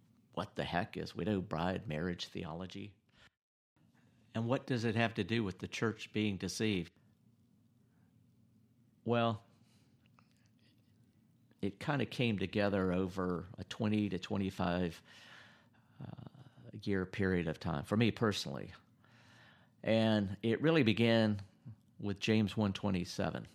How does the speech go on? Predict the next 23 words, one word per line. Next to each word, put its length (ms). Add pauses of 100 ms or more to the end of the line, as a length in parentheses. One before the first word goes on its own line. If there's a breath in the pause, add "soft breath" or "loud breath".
(320)
which 160
says, 360
"Pure 280
and 160
undefiled 560
religion 520 (180)
before 320
our 100
Father 480
is 160
to 100
visit 440 (460 loud breath)
the 100
widows 420
and 100
the 80
fatherless 680
in 140
their 160
distress, 760 (840 loud breath)
to 160
keep 340
oneself 640